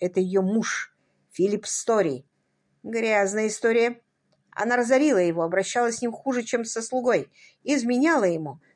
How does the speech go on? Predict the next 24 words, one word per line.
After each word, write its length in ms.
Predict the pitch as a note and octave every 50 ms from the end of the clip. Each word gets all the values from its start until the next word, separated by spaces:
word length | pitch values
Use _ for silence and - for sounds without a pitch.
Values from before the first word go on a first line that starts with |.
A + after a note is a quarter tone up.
| _ _
но, 120 | - C4+
похоже, 400 | C#4+ F4+ E4 E4 F4+ F4+ D4+ E4
последнее 480 | - - C#4+ - - C#4+ C#4+ C4 C4 C4
слово 280 | C4 - C4 C4 B3 -
осталось 500 | - A3 A3 - - A#3 A#3 A3+ A3 F#3+
за 120 | G3 G#3
ним. 240 | A3 B3+ C4+ G3 - _ _ _ _ _ _ _ _ _ _
А 140 | - F3+ F3+
сейчас, 420 | - F#3+ F3+ - C4+ D#4 D#4+ -
мне 120 | C#4+ C#4+
представляется, 840 | C#4+ D4+ C#4+ C#4+ - - C#4+ C#4+ C#4+ C#4+ C#4+ C#4 C#4 C#4 - C#4 C4+ C4 _ _ _ _ _
последнее 520 | - D#3 E3 - - G3+ A#3 A#3 B3 B3+ C4
слово 300 | C4 A#3+ A#3 B3 B3 C4
ему 200 | C4 C4 C4+ C4
скажет 400 | - - - G3+ G3 G#3 G#3+ G3+
закон. 480 | G3 A3+ A3 - - D#3+ E3+ E3 D#3 _ _ _ _ _ _ _ _ _ _ _ _ _
Позаботьтесь, 600 | - F#3+ G#3+ A#3 B3 F4 G#4 G#4 - A3 F#3+ E3+
господин 420 | F#3 G3 F#3+ - G3 F#3+ G3 G3
офицер, 480 | F#3+ F#3 G#3 F#3 F#3 - G3 F3 F#3 -
позвонить 540 | - G3+ F#3+ G#3+ A3 A3+ A#3 A3+ A3+ -
Паддингтон 560 | _ - F3+ G3 F#3+ G#3 A#3 B3 - D4+ D4 C#4+
насчет 300 | D4 C#4+ - E4 D4+ D4
моей 160 | D4 D4 C#4+
сумки, 520 | - - - G3 E3 E3 - - - -